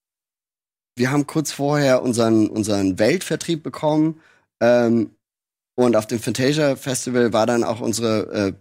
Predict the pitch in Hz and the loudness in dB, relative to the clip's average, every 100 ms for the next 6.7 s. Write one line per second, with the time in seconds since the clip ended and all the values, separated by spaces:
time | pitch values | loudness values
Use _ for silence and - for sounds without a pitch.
0 | _ - 98 120 - 139 143 143 123 117 | _ -4 -2 -2 -4 -2 0 0 -4 -4
1 | 113 110 113 - _ _ _ _ - 110 | -2 0 -2 -8 _ _ _ _ -6 -6
2 | - 143 139 143 135 - 127 160 147 156 | 0 0 2 0 -2 0 0 0 -2 -4
3 | 151 - 117 117 120 135 127 127 123 - | -4 -4 -2 -2 0 0 0 -2 -2 -4
4 | - _ - 113 - - - - - _ | -6 _ -18 -18 -18 -20 -20 -20 -20 _
5 | _ _ 110 107 110 113 117 139 147 147 | _ _ -10 -10 -6 0 0 0 -4 -2
6 | 131 139 131 147 - 127 131 | 0 0 0 -2 -2 -2 -2